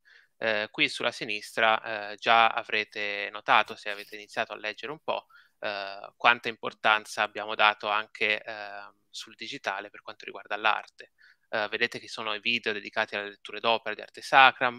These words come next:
le immagini interattive dedicate all'arte, e poi, novità assoluta di quest'anno, un'app che, che appunto, eh, leggete qua, App Art Arte Sacra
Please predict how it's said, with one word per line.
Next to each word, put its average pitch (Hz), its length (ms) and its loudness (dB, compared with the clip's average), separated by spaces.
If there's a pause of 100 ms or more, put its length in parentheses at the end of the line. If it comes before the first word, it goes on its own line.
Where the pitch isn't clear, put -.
le 113 140 -6
immagini 107 460 -4
interattive 107 640 -4
dedicate - 440 -12
all'arte, 165 540 -2 (320)
e - 120 -6
poi, 101 400 4
novità 107 340 -2
assoluta 123 420 -6
di 104 80 -16
quest'anno, 104 760 -4
un'app 123 500 0 (420)
che, - 140 -14 (100)
che 107 300 -4
appunto, 107 520 -14
eh, 107 220 -12
leggete 104 380 -16
qua, 131 220 4
App 107 200 -4
Art 117 300 4
Arte 107 220 -8
Sacra 107 400 -6